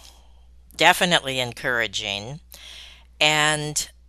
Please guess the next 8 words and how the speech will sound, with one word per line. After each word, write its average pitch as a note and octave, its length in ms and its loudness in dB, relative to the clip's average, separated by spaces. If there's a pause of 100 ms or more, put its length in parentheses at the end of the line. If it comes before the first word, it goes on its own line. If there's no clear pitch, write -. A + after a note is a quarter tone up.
(100)
enlightening. C#3 1200 -4
It's - 220 -2
because D#3 960 -4
there A3 400 -4
is D#3+ 460 -4
really B2+ 360 -8
no A2+ 280 -8
excuse. - 840 -6